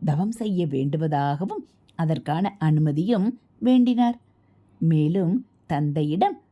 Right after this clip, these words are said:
தன் எண்ணத்தை குறிப்பிட்டு வேண்டிட இமவான் அம்பிகை தவம் ஆற்றுவதற்கான ஏற்பாடுகளை செய்து கொடுத்தான். தாயின் மனம் இதற்கு இடம் கொடுக்காததால் அவள் அம்பிகை தவம் இருப்பதை ஏற்காமல்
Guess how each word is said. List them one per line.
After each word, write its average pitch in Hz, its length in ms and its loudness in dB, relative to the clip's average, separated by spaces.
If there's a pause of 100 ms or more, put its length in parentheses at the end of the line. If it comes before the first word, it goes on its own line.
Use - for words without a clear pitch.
(160)
தன் 202 280 0
எண்ணத்தை 170 640 0
குறிப்பிட்டு 165 600 -2 (420)
வேண்டிட 165 480 2 (580)
இமவான் 165 580 0 (280)
அம்பிகை 185 540 0
தவம் 185 400 -4
ஆற்றுவதற்கான 170 840 -4 (440)
ஏற்பாடுகளை 196 760 -4
செய்து 185 320 -4
கொடுத்தான். 247 520 -2 (800)
தாயின் 175 520 0
மனம் 170 440 0 (340)
இதற்கு 160 420 0 (360)
இடம் 190 320 -2
கொடுக்காததால் 165 840 0 (320)
அவள் 185 300 -2
அம்பிகை 165 520 2
தவம் 160 300 -2
இருப்பதை 156 400 -2 (140)
ஏற்காமல் 165 600 0